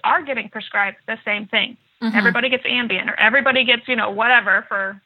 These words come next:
Speaker 1: for their symptoms. And so I think what helps personalize the blueprint concept are, um, really, in-, it would be incorporating all of the various functional medicine testing options.
Speaker 2: Right.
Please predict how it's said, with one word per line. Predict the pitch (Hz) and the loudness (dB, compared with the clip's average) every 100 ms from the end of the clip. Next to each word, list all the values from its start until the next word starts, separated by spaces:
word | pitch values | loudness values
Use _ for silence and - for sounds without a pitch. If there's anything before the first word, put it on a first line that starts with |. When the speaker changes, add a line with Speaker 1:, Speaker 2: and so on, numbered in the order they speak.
| - | -8
Speaker 1:
for | 220 | -6
their | 208 208 | -6 -6
symptoms. | 233 233 - 226 | -10 -8 -10 -10
And | 220 226 | -12 -4
so | 226 | 0
I | 220 | 0
think | 226 311 - _ _ _ _ 226 | 2 -2 -2 _ _ _ _ -2
what | 262 - | 0 0
helps | 277 254 - - | -2 -4 -6 -16
personalize | - 294 - 254 233 214 | -6 -6 -6 -4 -4 -4
the | 208 | -10
blueprint | 240 277 359 370 220 - | -10 -6 -6 -2 -4 -2
concept | 220 214 - 214 - - | -2 -2 -2 -4 -4 -4
are, | 226 226 220 220 - _ _ - | 2 4 4 0 -8 _ _ 0
um, | 208 202 220 | 2 2 0
really, | 262 262 | -2 -2
in-, | 247 233 233 - | -2 -6 -6 -2
it | 233 233 | -2 0
would | 240 226 | -4 -2
be | 226 | -4
incorporating | 226 - 339 339 226 220 220 - | -4 -2 -2 0 -2 -2 -4 -4
all | 226 240 | -4 -4
of | |
the | 226 | -6
various | 220 226 220 - | -4 -2 -4 -6
functional | 226 - 226 | -6 -6 -4
medicine | 214 - 220 | -6 -6 -4
testing | 226 220 - 202 | -4 -2 -6 0
options. | 202 185 - - _ _ _ _ _ _ _ _ _ _ _ _ _ | 2 2 -4 -14 _ _ _ _ _ _ _ _ _ _ _ _ _
Speaker 2:
Right. | 190 190 180 117 | 0 4 4 2